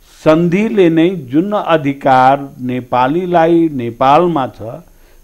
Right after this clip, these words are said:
त्यही अधिकार इन्डियनलाई पनि प्राप्त हुन्छ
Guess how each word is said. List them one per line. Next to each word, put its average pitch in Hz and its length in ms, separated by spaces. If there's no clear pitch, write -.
त्यही 240 240
अधिकार 160 520
इन्डियनलाई 151 640
पनि 120 240
प्राप्त 104 520
हुन्छ 95 160